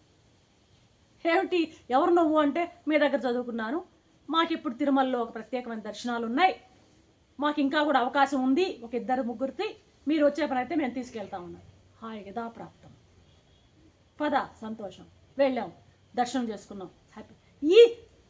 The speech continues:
దీనికి అంతం లేదు. ఈ యథాప్రాప్తానికి ఎలా ఉంటుందే,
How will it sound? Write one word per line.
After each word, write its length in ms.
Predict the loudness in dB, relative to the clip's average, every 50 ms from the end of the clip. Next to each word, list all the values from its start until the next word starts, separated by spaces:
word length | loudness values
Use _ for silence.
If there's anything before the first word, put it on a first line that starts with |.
| -2 4
దీనికి 280 | 6 6 6 6 2
అంతం 260 | 0 -2 0 0 0 0
లేదు. 440 | 2 0 0 0 0 0 0 0 0
ఈ 140 | 2 2 4
యథాప్రాప్తానికి 1120 | 4 6 6 6 6 6 6 4 4 4 4 4 2 4 4 4 2 2 2 2 4 4
ఎలా 220 | 6 6 6 4
ఉంటుందే, 520 | 4 2 2 2 2 2 4 4 4 4